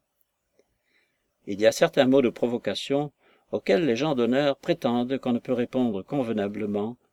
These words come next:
que par un soufflet. Peut-être y a-t-il parmi les amants quelques expressions auxquelles on ne peut répondre que par un baiser. Le compliment que Lady Bellaston faisait alors à Jones nous paraît être de cette nature,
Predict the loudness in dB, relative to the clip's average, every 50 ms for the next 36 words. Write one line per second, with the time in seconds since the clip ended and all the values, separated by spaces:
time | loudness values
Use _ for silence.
0 | _ -8 -6 0 0 0 0 0 -4 -4 -6 -8 -8 -6 -6 -6 -6 -6 -8 _
1 | _ _ _ _ _ _ _ _ _ _ _ _ _ _ _ _ _ -4 -4 -2
2 | 2 4 2 2 2 2 0 0 0 0 -2 -4 -2 0 0 2 2 2 2 0
3 | 0 0 0 0 0 0 -2 -2 -4 -4 -6 -6 -2 -2 -2 -2 -2 -4 -6 -6
4 | -6 -6 -6 -6 -6 -2 -2 -2 -2 -2 -2 -4 -4 0 2 4 6 6 6 4
5 | 4 2 2 2 0 -2 -2 -2 -2 -2 -2 0 0 0 -2 -4 -4 -6 -8 -6
6 | -4 -4 -2 -2 -2 -2 -4 -4 -4 -10 -12 -12 _ _ _ _ _ _ _ _
7 | _ _ _ _ _ _ _ _ _ _ _ _ _ _ _ _ _ _ _ _
8 | -18 -14 -8 -4 -4 -2 2 2 4 4 4 4 2 0 2 4 4 4 4 2
9 | 4 6 6 6 6 2 -8 -6 -4 -4 -4 -2 -4 -4 -2 -2 0 0 2 2
10 | 4 6 4 4 4 2 -4 0 4 4 4 4 2 -6 -8 -10 -12 -14 _ _
11 | _ _ _ _ _ _ 0 2 2 2 4 4 4 4 4 2 4 4 4 4
12 | 2 -4 -4 -4 -4 -4 -6 -4 -4 -6 -6 -6 -6 -8 -8 -8 -8 -10 -12 -18
13 | -20 _